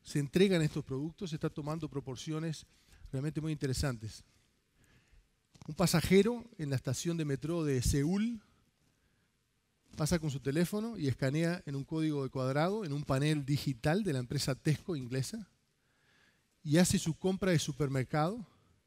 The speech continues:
y solicita que se le entregue una hora después en su casa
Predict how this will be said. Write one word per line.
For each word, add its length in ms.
y 60
solicita 500
que 120
se 80
le 80
entregue 360
una 260
hora 160
después 360
en 80
su 140
casa 500